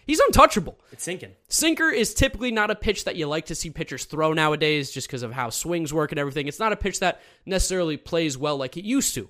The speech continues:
Speaker 1: But Familia's sinker moves unlike any sinker in Major League Baseball. It's essentially a splitter that's coming, like, ninety-seven miles an hour. It
Speaker 2: A
Speaker 1: drops so much.
Speaker 2: A few sinkers move like his. I'm not gonna put him on this grand pedestal like
Speaker 1: Oh,
Speaker 2: that.
Speaker 1: I will. I will put Familia's
Speaker 2: Blake,
Speaker 1: sinker.
Speaker 2: Blake Trinan?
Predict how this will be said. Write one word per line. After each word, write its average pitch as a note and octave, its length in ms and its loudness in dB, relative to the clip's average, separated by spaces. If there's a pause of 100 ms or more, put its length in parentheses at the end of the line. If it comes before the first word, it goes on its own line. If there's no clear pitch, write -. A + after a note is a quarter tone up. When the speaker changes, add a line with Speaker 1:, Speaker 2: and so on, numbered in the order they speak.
Speaker 1:
But F#3 120 2
Familia's C#4 500 4
sinker G3+ 540 2
moves B3+ 500 4
unlike C4+ 440 4
any A#3 220 0
sinker G#3+ 360 2
in F#3 100 2
Major E3+ 280 0
League C#3+ 180 -2
Baseball. C3+ 340 -2
It's E3 100 -4
essentially C#4+ 400 -2
a E3+ 60 4
splitter F#3 420 -2
that's C#3+ 200 -4
coming, D#3+ 200 -2
like, C3+ 140 -4
ninety-seven D3 540 -2
miles A#2+ 260 -4
an A#2+ 80 -10
hour. F#2+ 320 -10
It F3 120 -2
Speaker 2:
A - 20 -6
Speaker 1:
drops D#3+ 280 2
so D3 200 0
much. B2 260 -4
Speaker 2:
A - 40 -6
few C4 200 -6
sinkers C3 380 -8
move A#2+ 240 -14
like G#2+ 180 -16
his. A#2+ 220 -8
I'm E3 60 -10
not E3+ 120 -8
gonna B2 140 -10
put C#3+ 120 -10
him A#2+ 120 -8
on A2 100 -10
this A2 160 -12
grand A#2+ 520 -10
pedestal A2+ 440 -14
like A2 160 -16
Speaker 1:
Oh, D3 80 4
Speaker 2:
that. C3+ 80 6
Speaker 1:
I C3 120 6
will. G#2+ 220 -4
I A#2+ 120 -4
will C3+ 120 -4
put C#3 160 -6
Familia's B2+ 400 -6
Speaker 2:
Blake, C3+ 120 -2
Speaker 1:
sinker. A2 160 -10
Speaker 2:
Blake C#3 160 -8
Trinan? D3 400 -8